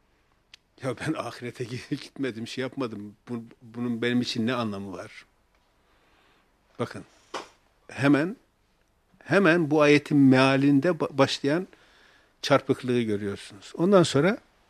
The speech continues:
az önce ne, ne okuduk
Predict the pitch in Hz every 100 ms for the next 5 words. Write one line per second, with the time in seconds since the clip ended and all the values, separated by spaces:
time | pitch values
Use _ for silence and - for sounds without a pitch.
0 | _ _ _ _ _ - - - - _
1 | _ _ _ _ _ 139 135 160 160 175
2 | - - _ - 139 - - - - 131
3 | 165 - 139 156 156 - 135 131